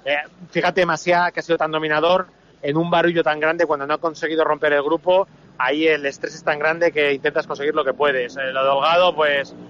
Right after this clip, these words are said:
es verdad que dirección de carrera es un poco difícil de interpretar muchas veces,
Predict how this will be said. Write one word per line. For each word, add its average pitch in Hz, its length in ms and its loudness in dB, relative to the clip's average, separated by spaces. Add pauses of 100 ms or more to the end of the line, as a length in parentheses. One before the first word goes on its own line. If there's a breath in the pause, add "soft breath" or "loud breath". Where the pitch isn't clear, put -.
(240)
es 151 100 0
verdad 165 200 2
que 160 80 0
dirección 160 320 2
de 156 80 -2
carrera 147 340 0
es 139 100 -8
un 143 120 -8
poco 143 640 2
difícil 143 340 -6
de 151 60 -2
interpretar 139 440 -2
muchas 143 280 -6
veces, 190 440 0